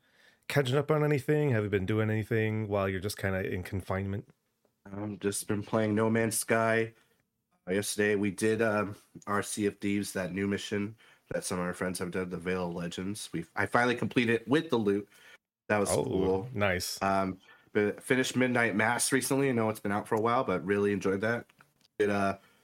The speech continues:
Speaker 2: show to watch for spooky season, and then, uh, it's the Haunt-, Haunting of the House on the Hill. Same director as Midnight Mass. I keep getting the title wrong, but we're going through that. It's pretty spooky. Then we're gonna
Speaker 1: Hmm.
Speaker 2: do the, um,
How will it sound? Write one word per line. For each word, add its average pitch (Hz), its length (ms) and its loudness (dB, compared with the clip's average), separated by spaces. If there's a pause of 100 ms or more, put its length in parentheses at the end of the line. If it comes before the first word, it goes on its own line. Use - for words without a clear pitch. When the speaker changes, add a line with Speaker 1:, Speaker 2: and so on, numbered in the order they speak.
(460)
Speaker 2:
show 107 220 2
to 107 60 2
watch 104 260 0
for - 80 0
spooky 127 400 0
season, 107 440 0
and 101 180 -4
then, 95 160 0
uh, 90 220 -2 (480)
it's - 100 -20
the - 140 0 (500)
Haunt-, 120 300 0 (320)
Haunting 160 400 2
of 147 80 0
the 135 80 -2
House 151 300 0
on 151 100 4
the 135 80 2
Hill. 151 400 0 (260)
Same 131 260 2
director 123 480 2
as 131 140 -2
Midnight 131 300 0
Mass. 135 260 0
I - 60 -8
keep 110 200 -10
getting 101 220 0
the 87 100 -2
title 92 280 -2
wrong, 87 240 -4
but 90 180 -4 (360)
we're 104 120 2
going 120 260 2
through 113 120 4
that. 101 140 4
It's 90 100 -8
pretty 98 180 -2
spooky. 87 460 -2 (140)
Then 87 100 -2
we're 90 80 -2
gonna 90 140 -2
Speaker 1:
Hmm. 82 40 -6
Speaker 2:
do 90 180 -2
the, 87 200 -6
um, 85 220 -10